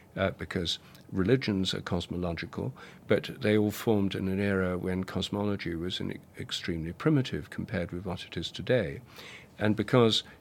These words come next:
uh, science has been in this secularized, uh, area,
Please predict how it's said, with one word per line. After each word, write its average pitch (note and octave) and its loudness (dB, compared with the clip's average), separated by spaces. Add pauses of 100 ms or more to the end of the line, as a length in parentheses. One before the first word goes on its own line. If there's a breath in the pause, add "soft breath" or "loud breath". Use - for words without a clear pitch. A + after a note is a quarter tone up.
(100)
uh, G2 4
science G#2+ 2
has G2 -4
been G2+ 2
in F#2 2
this F2+ 0
secularized, F#2 0 (360 loud breath)
uh, F2+ 0 (220)
area, F#2 0